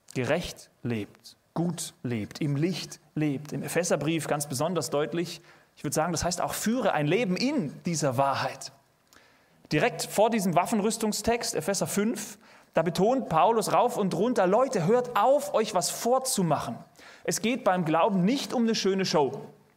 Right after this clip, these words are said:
nicht darum, den anderen zu beeindrucken. Hört auf, euch selbst anzulügen. Lebt authentisch, nicht im Schein, nicht im Vortäuschen, sondern in der Wahrheit.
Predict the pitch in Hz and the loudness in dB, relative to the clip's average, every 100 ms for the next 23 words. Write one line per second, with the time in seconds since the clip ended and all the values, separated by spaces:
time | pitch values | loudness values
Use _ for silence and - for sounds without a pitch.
0 | - - 190 269 - 214 240 202 190 220 | -20 -2 0 2 2 4 4 4 4 2
1 | 262 226 202 160 147 185 233 - 147 160 | 2 2 2 4 4 4 2 0 -2 -2
2 | 170 208 - - _ 202 233 160 202 240 | -4 -4 -8 -20 _ 0 2 2 0 2
3 | 175 160 - 196 247 247 - 226 262 - | 0 0 0 2 2 -2 -2 0 0 0
4 | 220 180 240 285 - - - _ _ _ | 2 4 4 2 -2 -6 -18 _ _ _
5 | _ _ _ _ _ _ 151 170 180 - | _ _ _ _ _ _ -2 0 0 -2
6 | 147 147 185 214 208 123 135 - - - | -2 0 0 0 -2 -2 -2 -6 -8 -14
7 | - 151 208 - 143 117 175 147 160 175 | -6 -2 -2 -2 -2 0 2 2 0 -2
8 | 185 - - 170 208 - 151 - 170 202 | -4 -8 -6 -4 -2 -2 -4 -2 0 0
9 | - 131 131 131 147 147 - - _ - | -2 -2 -2 -2 -4 -6 -10 -20 _ -8
10 | 135 131 131 180 165 175 175 - 143 139 | -4 -2 -2 -2 -2 -2 -4 -6 -4 0
11 | 127 143 113 107 - - | 0 0 -2 -6 -8 -14